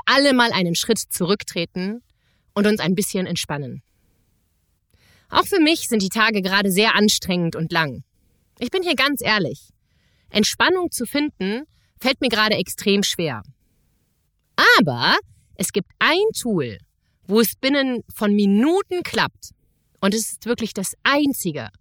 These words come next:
was mich gerade runterfahren und entspannen lässt. Und das Beste, mit dieser Meinung bin ich nicht alleine, sondern super viele von euch haben mir auch schon Bilder und Nachrichten geschickt,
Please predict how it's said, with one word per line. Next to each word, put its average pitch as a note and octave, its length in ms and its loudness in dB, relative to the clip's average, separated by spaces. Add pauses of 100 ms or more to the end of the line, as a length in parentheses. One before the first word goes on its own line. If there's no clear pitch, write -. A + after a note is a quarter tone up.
(420)
was F#3+ 180 -2
mich G#3+ 140 -2
gerade E3+ 300 0
runterfahren B3+ 1000 0
und G#3 200 -4
entspannen D#3+ 500 -2
lässt. - 300 -16 (1200)
Und G#3+ 140 0
das F#3 160 -2
Beste, - 540 -2 (460)
mit F#3+ 160 0
dieser G4+ 280 2
Meinung A3+ 400 2
bin F3+ 100 2
ich E3+ 140 -6
nicht A#3 260 -2
alleine, C3 460 -2 (400)
sondern A3 320 2
super F4+ 420 0
viele E4+ 320 -2
von F3 220 -4
euch F#3 340 -2 (300)
haben B3+ 180 2
mir G3+ 140 0
auch F3 60 -2
schon F3 260 -2
Bilder F4+ 400 0
und F3+ 80 2
Nachrichten F#3 560 -2
geschickt, - 400 -4